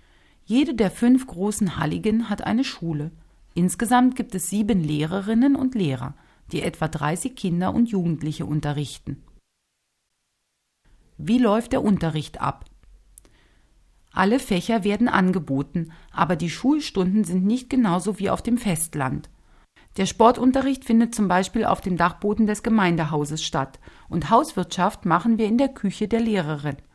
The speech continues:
Alle Kinder von der ersten bis zur neunten Klasse haben einen gemeinsamen Klassenraum.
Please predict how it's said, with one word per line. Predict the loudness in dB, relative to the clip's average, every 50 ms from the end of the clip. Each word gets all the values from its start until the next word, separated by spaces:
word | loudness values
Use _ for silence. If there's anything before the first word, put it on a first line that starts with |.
| _ _ _ _ _ _ -20 -20 -20 -20 _ _ _
Alle | 2 2 2 2 -2
Kinder | 0 2 2 4 4 2 0
von | 0 -2 -2 -2
der | -2 -2 0
ersten | 0 0 0 -2 -2 -2 -2
bis | -2 -2 -6 -6
zur | -2 0
neunten | 2 2 2 2 0 -2 -6
Klasse | -8 -4 -4 -4 -4 -2 -4 -4 -4 -2
haben | -2 -4 -2 -2 -2
einen | -2 -2 0 2 2 2
gemeinsamen | 2 2 0 0 0 0 0 0 0 0 -2 0 0 -2 -2
Klassenraum. | -4 -2 -2 -2 -2 -2 -4 -6 -6 -4 -4 -2 -2 -2 -4